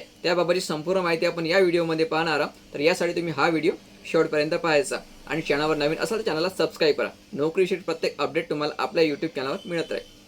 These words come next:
तर बघा, प्रसिद्धी पत्रक आहे, विषय परीक्षेत मिळालेले गुण म्हणजे गुणपत्रिका. आरोग्य सेवा आयुक्तालय अंतर्गत गट क व गट ड संवर्गातील ऑनलाइन परीक्षा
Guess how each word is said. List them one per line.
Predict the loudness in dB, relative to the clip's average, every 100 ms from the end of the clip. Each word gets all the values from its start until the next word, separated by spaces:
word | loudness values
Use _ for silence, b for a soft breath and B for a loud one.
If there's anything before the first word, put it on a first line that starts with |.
| _ _ _ _ -20 -20 -20 -20 -16 -4 2
तर |
बघा, | 4 6 4 0 -6
प्रसिद्धी | -2 0 0 0
पत्रक | 2 2 2
आहे, | 2
विषय | 0 0 2 2 0 _ _ 2
परीक्षेत | 2 2 -2
मिळालेले | 0 4 4 4 0
गुण | 0 -2 -2 -4
म्हणजे | -6 -4
गुणपत्रिका. | 0 0 2 2 2 2 0 -4 -20 -20 -20 -20 _ _
आरोग्य | 2 4 2 0
सेवा | 2 2 2 2
आयुक्तालय | 4 4 4 2
अंतर्गत | 2 0 2 2 4 2 0 _ -18 2
गट | 2 2 2
क |
व | 4 4
गट | 4 4
ड | 4 2
संवर्गातील | 2 4 4 4 4 2 -2
ऑनलाइन | 2 2 2 0
परीक्षा | 2 2 4 2